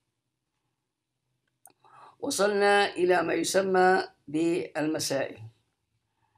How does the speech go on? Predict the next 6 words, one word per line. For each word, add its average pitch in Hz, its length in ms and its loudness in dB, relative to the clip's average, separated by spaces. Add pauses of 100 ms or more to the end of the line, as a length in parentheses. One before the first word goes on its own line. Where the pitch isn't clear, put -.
(480)
لدينا 196 840 2 (500)
المسائل 156 1500 2
أربعة، 165 640 2 (300)
والمسألة 156 1120 0
الأولى 175 680 0 (880)
تقول: 180 640 2